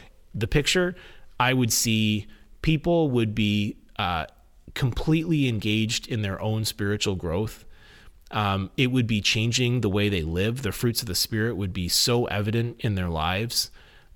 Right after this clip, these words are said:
Our church would become a compelling place to, and an attractive place, because the people who make up this body would be so engaged that we would be painting a perfect, well, not perfect,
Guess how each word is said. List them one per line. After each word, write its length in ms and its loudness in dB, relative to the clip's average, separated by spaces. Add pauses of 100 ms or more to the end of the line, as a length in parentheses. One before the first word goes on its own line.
(100)
Our 140 2
church 500 0
would 140 2
become 320 0
a 60 -4
compelling 680 -2
place 580 0 (120)
to, 360 2
and 140 0
an 100 -2
attractive 720 0
place, 480 0 (320)
because 420 2
the 100 -4
people 560 2
who 460 2
make 300 0
up 180 -2
this 320 0
body 580 0
would 240 2
be 140 0
so 380 2
engaged 500 -2
that 100 0
we 120 0
would 160 2
be 100 -2
painting 460 -2
a 60 -4
perfect, 580 -6 (400)
well, 260 -10 (120)
not 160 -10
perfect, 340 -6